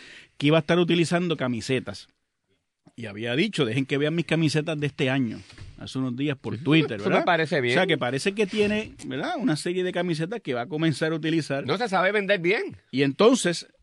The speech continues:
Speaker 1: eh, eh, ella usó ayer dos camisetas. La primera, según <clears throat> leo aquí en el periódico, eh, El Nuevo Día, la página treinta y nueve,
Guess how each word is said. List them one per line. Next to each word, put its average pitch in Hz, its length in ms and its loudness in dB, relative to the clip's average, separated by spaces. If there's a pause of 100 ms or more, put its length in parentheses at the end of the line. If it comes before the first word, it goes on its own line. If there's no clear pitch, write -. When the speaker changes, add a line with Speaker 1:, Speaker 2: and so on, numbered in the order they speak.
Speaker 1:
eh, 151 100 -16 (140)
eh, 147 140 0 (200)
ella 151 180 6
usó 220 240 4
ayer 220 320 4
dos 214 180 6
camisetas. 131 640 -4 (460)
La 147 300 2
primera, 240 540 6 (100)
según 143 600 0 (220)
<clears throat> - 760 -10
leo 117 280 4
aquí 156 400 2
en 123 140 -6
el 107 100 -8
periódico, 127 680 -2 (440)
eh, 113 340 -2 (460)
El 117 120 -2
Nuevo 135 240 4
Día, 135 300 6
la 113 80 0
página 131 320 4
treinta 131 400 0
y 113 40 0
nueve, 123 420 2